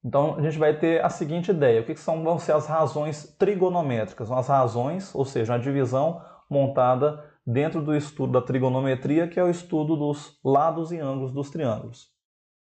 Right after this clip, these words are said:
Aqui eu coloquei duas figuras pra gente, é, renomear. Tudo é triângulo retângulo, porque eu tenho meu ângulo de noventa graus, então o lado em frente a ele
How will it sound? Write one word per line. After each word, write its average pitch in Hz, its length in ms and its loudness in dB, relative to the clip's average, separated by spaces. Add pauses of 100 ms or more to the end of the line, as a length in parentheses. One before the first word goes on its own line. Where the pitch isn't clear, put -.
(340)
Aqui 180 300 0
eu 202 60 0
coloquei 196 400 0
duas 165 240 -4
figuras 147 440 -2
pra 147 200 0
gente, 143 520 -6 (460)
é, 127 800 2
renomear. 190 800 0 (1300)
Tudo 196 180 4
é 170 40 6
triângulo 127 360 -2
retângulo, 151 460 0
porque 127 220 -4
eu 120 60 0
tenho 120 180 -4
meu 113 160 0
ângulo 110 180 -2
de 110 80 -4
noventa 117 320 0
graus, 147 460 0
então 143 360 -4
o 160 80 0
lado 147 300 2
em 139 80 -2
frente 170 420 -6
a 127 60 4
ele 135 420 0